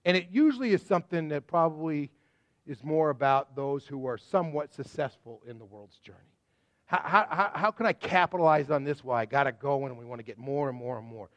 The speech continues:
Now, th-, there's a different position than that. One attitude is, "How do I get more?" The other attitude is, "I'm worried I don't have enough." What does Jesus say?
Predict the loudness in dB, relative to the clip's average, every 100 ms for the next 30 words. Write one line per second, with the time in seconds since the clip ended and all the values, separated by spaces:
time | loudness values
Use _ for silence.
0 | _ _ _ 2 2 0 0 0 0 -2
1 | -4 -6 -10 -10 -10 -10 -18 _ -20 -20
2 | _ _ _ _ _ 0 4 8 8 6
3 | 2 2 4 4 4 4 4 2 0 -2
4 | -4 -12 -4 0 0 0 -6 _ _ _
5 | _ _ _ _ -20 -20 _ -2 6 10
6 | 12 10 4 6 6 4 0 -2 2 4
7 | 4 0 -12 _ _ _ _ 2 2 2
8 | 2 2 2 2 4 2 0 -2 -4 -4
9 | -8 -10 -10 -12 _ _ _ _ _ _
10 | _ _ _ _ _ _ _ _ _ _
11 | _ _ _ _ _ _ _ _ _ _
12 | _ _ _ -4 -2 0 -2 -2 -4 -2
13 | 2 2